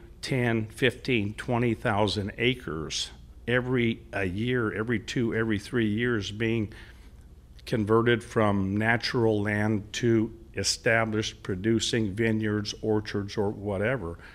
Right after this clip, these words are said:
at sixteen, seventeen, eighteen years of age was just almost unfathomable.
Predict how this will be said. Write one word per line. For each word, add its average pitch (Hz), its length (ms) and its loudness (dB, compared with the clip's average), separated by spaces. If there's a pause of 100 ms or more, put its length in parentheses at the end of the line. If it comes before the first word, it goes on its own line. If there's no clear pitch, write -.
(440)
at - 180 -2
sixteen, 117 600 0
seventeen, 104 680 -2
eighteen 107 460 -4
years 98 240 -4
of 90 160 -6
age 117 400 -2
was 107 240 -2
just 120 300 -2
almost 113 400 0
unfathomable. 98 840 -2